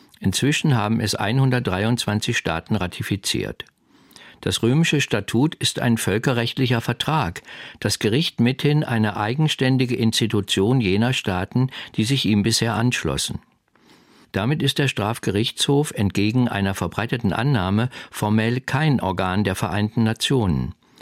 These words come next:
Das ändert freilich nicht das Geringste an der völkerrechtlichen Qualität und Verbindlichkeit seiner Arbeit. Das Gericht ist zuständig für schwerste Verletzungen des Völkerrechts.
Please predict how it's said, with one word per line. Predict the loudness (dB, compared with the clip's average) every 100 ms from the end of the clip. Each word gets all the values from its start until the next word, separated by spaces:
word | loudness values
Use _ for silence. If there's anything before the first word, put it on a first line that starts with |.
| -20 -4
Das | -2 0
ändert | 2 0
freilich | -2 -2 -2 0 0
nicht | 0 0
das | -2 0
Geringste | 0 2 2 0 0 -2 0
an | 0
der | 0
völkerrechtlichen | 0 0 0 0 -2 -4 -2 -2
Qualität | -2 -2 -2 -2 -2 -2 -6 -16 -8
und | -4 -2
Verbindlichkeit | 0 0 0 -2 -2 -4 -2
seiner | 0 -2 -2
Arbeit. | -4 -6 -10 -14 -20 _ _ _ _ _ _ _
Das | -4 -2
Gericht | 0 0 0 -2
ist | -2 -2 -2
zuständig | 0 0 0 0 2 0
für | 0 0
schwerste | 0 0 2 0 -2
Verletzungen | 0 0 0 0 2 2
des | 2
Völkerrechts. | 0 0 0 -2 -4 -4 -6 -8